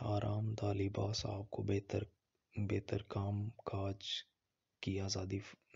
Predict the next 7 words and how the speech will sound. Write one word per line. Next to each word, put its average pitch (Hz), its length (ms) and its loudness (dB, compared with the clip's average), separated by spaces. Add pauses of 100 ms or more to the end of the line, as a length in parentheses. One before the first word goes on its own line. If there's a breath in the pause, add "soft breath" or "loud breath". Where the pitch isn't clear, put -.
(100)
دیتا 95 260 0 (100)
ہے۔" 101 200 -4 (1700 loud breath)
Please 98 300 4
subscribe 104 520 2
my 101 60 2
channel 104 520 0 (640)
for 104 280 2